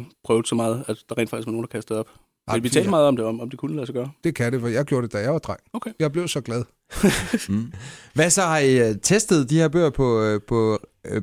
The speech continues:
Speaker 4: børn?
Speaker 1: Øh, ja, absolut. Øh,
Speaker 4: Det kan I
Speaker 1: altså,
Speaker 4: godt skrive på varedeklarationen, at det er testet
Speaker 1: de
Speaker 4: på
Speaker 1: er
Speaker 4: børn.
Speaker 1: test-,
Speaker 3: Testet på børn.
Speaker 1: testet på ægte børn, ja.
Speaker 4: Ja.
Speaker 3: Ingen børn kom til skade.
Speaker 1: Nej.
Speaker 4: Jeg kunne godt tænke mig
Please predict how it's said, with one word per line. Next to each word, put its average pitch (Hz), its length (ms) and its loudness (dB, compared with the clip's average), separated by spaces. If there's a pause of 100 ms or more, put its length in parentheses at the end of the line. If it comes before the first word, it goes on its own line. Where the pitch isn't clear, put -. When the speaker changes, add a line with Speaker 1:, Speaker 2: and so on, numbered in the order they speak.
Speaker 4:
børn? 160 340 2 (920)
Speaker 1:
Øh, 139 480 6
ja, 180 180 4 (220)
absolut. 165 460 -2
Øh, 147 120 -4
Speaker 4:
Det 117 120 2
kan - 0 -
I - 20 6 (120)
Speaker 1:
altså, 160 80 4
Speaker 4:
godt 170 140 4
skrive 175 220 2
på 160 220 6
varedeklarationen, 135 800 2
at 113 140 -2
det 127 80 2
er 131 40 2
testet 147 320 2
Speaker 1:
de 143 40 6
Speaker 4:
på 139 60 6
Speaker 1:
er 139 80 4
Speaker 4:
børn. 127 120 4
Speaker 1:
test-, 123 60 6
Speaker 3:
Testet 139 200 2
på 101 80 0
børn. - 160 0
Speaker 1:
testet 165 260 2
på 143 140 -8
ægte 156 200 -8
børn, 127 320 -2
ja. 139 60 2
Speaker 4:
Ja. 139 100 2 (360)
Speaker 3:
Ingen 120 220 -6
børn 98 240 -6
kom 95 160 -12
til 98 120 -20
skade. 95 360 -10 (340)
Speaker 1:
Nej. 107 140 -10 (160)
Speaker 4:
Jeg 226 160 2
kunne 214 140 2
godt 196 160 2
tænke 208 160 2
mig 196 100 6